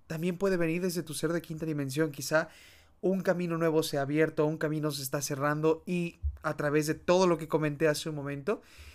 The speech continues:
te envían mensajes para que tú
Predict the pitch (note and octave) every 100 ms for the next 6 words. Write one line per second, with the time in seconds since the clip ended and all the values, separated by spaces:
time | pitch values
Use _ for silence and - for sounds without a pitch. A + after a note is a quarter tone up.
0 | - - E3+ E3 G3+ A3 G#3 E3+ C#3+ -
1 | F3 - A#3+ A#3+ - - - _ E3+ E3
2 | D#3+ D#3+ - A3+ D4